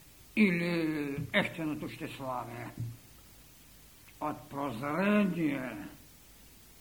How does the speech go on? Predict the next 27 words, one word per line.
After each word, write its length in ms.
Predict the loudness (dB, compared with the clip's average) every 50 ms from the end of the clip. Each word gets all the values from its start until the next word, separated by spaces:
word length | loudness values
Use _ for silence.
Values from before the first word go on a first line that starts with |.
| -20 -20 -20 -20 -20 -20 -20 -20 -20 -20 -20 -20 -20 -20 -20 -20 -20 -20 -20 -14 -8
И 60 | -6 -4
затова 300 | -4 -4 -2 0 2 4
да 180 | 6 6 6
кажем, 320 | 6 6 6 6 6 6 8
е 40 |
имало 420 | 8 8 8 8 8 8 8 6 6
школи 420 | 4 2 -4 -2 0 0 0 0 0
на 120 | -2 -2
обучение, 600 | -2 -2 -2 -2 -2 0 2 2 2 2 0 -4 -6 -12 -16 -12
школи 720 | -8 -8 -6 -6 0 2 4 6 6 6 6 4 4 2 0 -2 -4 -2
на 140 | -2 0 0
посвещение 920 | 2 0 -2 0 0 -2 -2 -2 -2 0 2 4 4 6 4 4 2 0 -2 -4 -12 -16 -18 -20 -20 -20 -20 -20 -20 -20 -18 -10 -4
и 60 | -2 -2
след 360 | -2 -2 -4 -4 -4 -4 -4
това 440 | -6 -2 0 2 4 4 2 2 0
велики 460 | 0 0 0 2 2 0 0 0 -2 -2
жертви 600 | 0 2 4 4 2 2 -2 -4 -4 -4 -4 -6 -8 -12 -18 -20 -20 -14 -8
на 120 | -6 -4 -4
белязаните 720 | -2 -2 0 0 0 0 0 -2 -2 -2 -4 -4 -4 -6
учители. 560 | -6 -6 -10 -12 -12 -12 -12 -10 -10 -10 -12 -14 -16 -20 -20 -20 -20 -20 -20 -20 -20 -20 -20 -20 -20 -20 -20 -20 -20 -20 -20 -20 -20 -20 -20 -20 -20 -20 -12
Защото 300 | -2 -2 0 0 0 0
знаете 340 | 0 0 0 0 0 0 0
ли, 120 | 0 2
че 100 | 2 0
учениците 540 | 0 0 0 0 -2 -2 -2 -4 -6 -4 -2
на 120 | -2 -2 -2
Буда 320 | -2 0 0 0 -2 -2